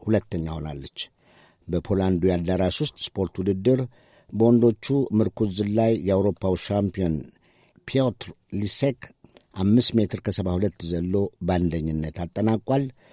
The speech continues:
በፈረንሳይ ወንድማማቾቹ ረኖ ላቪየኒና ቫለንቲን በምርኩዝ ዝላይ አምስት ከሰማንያ ሦስትና አምስት ከሰማንያ ሦስትና አምስት ከሰባ ሁለት ሜትር በመዝለል አንደኛና ሁለተኛ ሆነው ፖዲየሙን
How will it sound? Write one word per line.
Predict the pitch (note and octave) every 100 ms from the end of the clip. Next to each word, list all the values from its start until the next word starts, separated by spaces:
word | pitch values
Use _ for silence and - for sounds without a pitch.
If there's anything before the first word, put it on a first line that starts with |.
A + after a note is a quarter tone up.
| - - _ _
በፈረንሳይ | - A2+ C3 C3 B2+ - C#3+ D#3 - _ -
ወንድማማቾቹ | F#2 F#2 G2 G2 G2 F#2+ G2+ F2+ - - C#3+ C3 _ F#2+
ረኖ | G#2 G#2+ A2 A#2+ A#2+ - _ G2
ላቪየኒና | G2+ G2 F#2 G#2 G#2 F#2 F#2 G#2 B2+ C3 - _ _ _ E2+
ቫለንቲን | G2 G#2+ G#2 G2+ - G2 F2+ E2+ _ -
በምርኩዝ | F2 G2 F#2 - G2+ E2+
ዝላይ | E2+ F#2 F#2+ A2 A2 G#2 _ _ _
አምስት | D#2+ E2 F#2+ A#2+ -
ከሰማንያ | - F#2+ G2 F#2+ F2+
ሦስትና | - A#2 - A2 A2
አምስት | G2 F#2+ -
ከሰማንያ |
ሦስትና |
አምስት |
ከሰባ | F2+ F2+ F2+
ሁለት | E2+ G2 -
ሜትር | F#2 E2+ E2+
በመዝለል | E2 E2 E2+ F#2 A#2 A2+ - - - -
አንደኛና | G2 G2 F2 F2 F2 E2+ E2+ D#2+
ሁለተኛ | D#2+ F#2 - F2 D#2 D#2+
ሆነው | D#2 F2+ F#2+ - -
ፖዲየሙን | G2 E2+ E2 D#2 D2